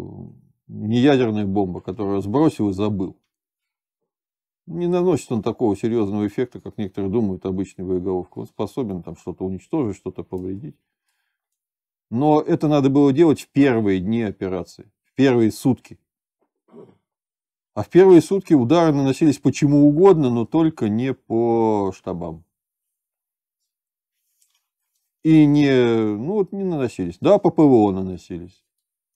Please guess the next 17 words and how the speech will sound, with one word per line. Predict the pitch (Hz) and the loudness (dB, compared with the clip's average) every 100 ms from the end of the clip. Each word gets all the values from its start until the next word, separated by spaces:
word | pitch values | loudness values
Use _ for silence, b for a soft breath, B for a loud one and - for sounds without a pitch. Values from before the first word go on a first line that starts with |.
| - | -10
Но | 113 110 | -6 -6
в | _ | _
первую | 185 202 | 2 4
очередь | 151 123 | 4 2
бьётся | 101 131 165 131 | 2 4 4 2
по | - 143 | -2 -4
штабам, | - 143 131 90 80 113 _ | -4 -6 -6 -6 -10 -16 _
а | 98 127 | -12 -10
это | 294 302 | -10 -12
не | 131 98 | -8 -8
делалось. | 87 82 - _ _ _ _ _ _ | -6 -8 -10 _ _ _ _ _ _
И | - | -4
по | 175 | -2
расположению | 156 180 180 175 175 | 0 4 6 6 4
противника | 160 147 - 107 98 95 87 92 | 0 0 -2 -4 -4 -6 -10 -12
не | 90 | -10
делалось. | 85 87 90 - | -10 -12 -14 -18